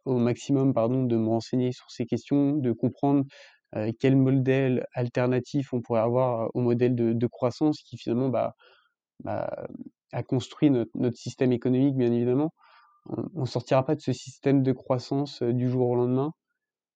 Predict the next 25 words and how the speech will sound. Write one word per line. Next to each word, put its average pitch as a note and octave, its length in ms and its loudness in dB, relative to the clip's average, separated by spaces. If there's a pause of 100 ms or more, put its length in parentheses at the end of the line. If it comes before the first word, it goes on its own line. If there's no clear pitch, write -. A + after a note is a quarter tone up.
(140)
Hem, A#2 320 -4
est-ce - 160 -6
qu'il C#3+ 120 4
y - 20 4
a - 20 2
des B2+ 120 4
modèles C3 580 2
alternatifs B2 580 -2
qui - 100 -20
sont B2+ 140 -2
possibles ? C3+ 340 -4
Je A#2+ 60 -2
sais - 180 -10
pas B2 120 2
du B2+ 140 0
tout. C3+ 180 -4
C'est, A2 380 0
voilà, A#2+ 180 2
une A#2+ 160 0
question C3 320 -4
qui - 140 -6
est A2 100 -4
très - 180 -4
complexe. C3 460 -2 (680)
Hem, G#2+ 300 -8